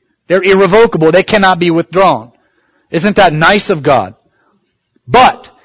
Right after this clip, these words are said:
it is up to us to respond to those gifts and the call of God in our lives.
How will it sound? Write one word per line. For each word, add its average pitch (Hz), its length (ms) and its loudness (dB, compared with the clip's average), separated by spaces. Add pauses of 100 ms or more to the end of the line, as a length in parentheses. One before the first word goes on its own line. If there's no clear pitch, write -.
(160)
it 202 140 2
is 180 120 0
up 208 200 0
to - 180 -4
us - 540 -2 (720)
to 151 100 -4
respond 151 720 -2 (120)
to 151 100 -8
those 135 220 -6
gifts 117 500 -10 (100)
and 123 160 -12
the 131 60 -10
call 202 260 -4
of 110 120 -10
God 120 240 0
in 127 100 -6
our 143 140 -4
lives. 180 420 -8